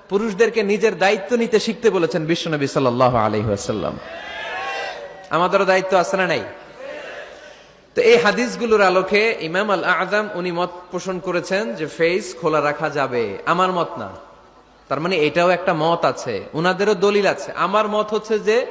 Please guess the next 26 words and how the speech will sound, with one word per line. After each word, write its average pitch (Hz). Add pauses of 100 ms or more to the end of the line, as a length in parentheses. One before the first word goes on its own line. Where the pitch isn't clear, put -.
(300)
শুধু 196
চোখ 214
খোলা 185
রাখতে 151
হবে, 107
বাকি 151
সব 175
ঢেকে 151
রাখতে 123
হবে। 104
তারপরেও 196 (720)
ওনারা 175
আমাকে 175
এই 185
মতের 185
দিকে 165
নিতে 160
চাচ্ছে। - (480)
আমি 170
তো 185
আসলে 190
দুইটা 190
মত 190
শুধু 196
প্রকাশ 170
করেছি। 110